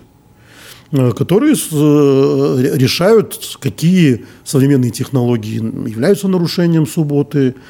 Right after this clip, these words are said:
а, потому что с-, с-, субботние запреты, они, м, довольно,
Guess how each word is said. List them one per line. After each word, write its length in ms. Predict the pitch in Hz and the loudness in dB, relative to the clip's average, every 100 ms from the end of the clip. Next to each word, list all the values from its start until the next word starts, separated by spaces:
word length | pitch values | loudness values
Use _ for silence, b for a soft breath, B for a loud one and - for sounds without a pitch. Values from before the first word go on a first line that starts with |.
| B B | B B
а, 180 | 135 117 | -6 -6
потому 300 | 110 113 120 | -6 -4 -4
что 160 | 107 110 | -4 -8
с-, 140 | - | -12
с-, 340 | 139 117 101 139 | -12 -12 -12 -10
субботние 520 | - 123 131 127 120 | -4 0 0 0 0
запреты, 580 | 113 107 135 127 127 107 | -2 -2 0 0 -2 -6
они, 320 | 101 117 107 - | -4 -6 -6 -8
м, 320 | 123 117 120 | -6 -6 -6
довольно, 720 | 107 120 123 120 117 117 113 | -6 -2 -2 -2 -2 -4 -6